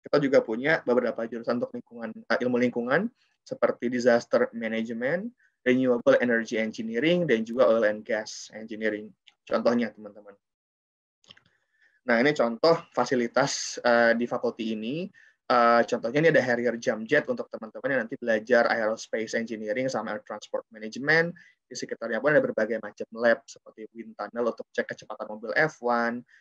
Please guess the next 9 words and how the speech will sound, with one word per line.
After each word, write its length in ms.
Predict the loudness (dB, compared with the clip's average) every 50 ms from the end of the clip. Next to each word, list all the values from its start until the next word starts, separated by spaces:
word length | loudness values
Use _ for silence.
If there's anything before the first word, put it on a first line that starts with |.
| _ _
ada 160 | -2 -2 -2 0 0
juga 180 | 2 2 2
mesin 300 | 2 0 -2 -4 -4 -4
untuk 160 | -2 -4 -6
membuat 320 | -8 -8 -2 -2 -2 -2 0
spare 240 | -2 -4 -4 -2 -2
part 160 | -4 -6 -6 -6
mobil, 420 | -4 -4 -4 -4 -2 0 2 4 4
ada 320 | 4 2 2 2 0 0